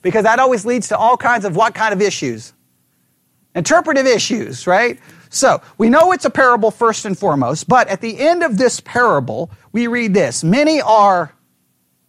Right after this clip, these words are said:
called, but few are chosen." Now, if, for, for us as a Reformed church, we know exactly what to do with that, right? That doesn't bother us at all.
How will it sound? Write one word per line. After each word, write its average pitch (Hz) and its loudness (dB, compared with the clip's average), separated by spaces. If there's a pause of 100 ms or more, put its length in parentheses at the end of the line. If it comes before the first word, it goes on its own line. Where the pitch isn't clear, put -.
(200)
called, 185 4 (240)
but 196 2 (140)
few 294 -2
are 247 2 (220)
chosen." 220 0
Now, 214 2
if, 202 -2 (100)
for, 214 -2
for - -2
us 311 2
as 226 -4
a 226 -2
Reformed 277 2
church, 202 -4 (240)
we 262 0
know 302 4
exactly 254 2
what 240 2
to 226 -2
do 226 4
with 151 -2
that, 113 -12
right? 233 0 (380)
That 240 2
doesn't 262 2
bother 220 4
us 180 -2
at 185 2
all. 113 -2